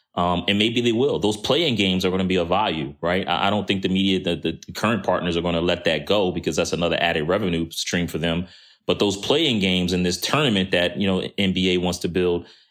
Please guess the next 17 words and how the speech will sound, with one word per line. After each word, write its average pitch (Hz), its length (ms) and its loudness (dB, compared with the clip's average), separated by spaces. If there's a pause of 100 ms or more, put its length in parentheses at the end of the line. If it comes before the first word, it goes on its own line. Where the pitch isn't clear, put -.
(120)
I'm 113 100 0
gonna 143 140 2
be 139 100 2
really 127 300 2
interested 117 500 -2
to 101 80 -2
see 104 240 2
how 101 220 0
they 101 160 -2
piece 104 360 -2
that 95 200 0
together. 87 460 0
And 92 280 -2
then 123 240 2
at 95 180 0
that 131 240 0
point, 87 320 0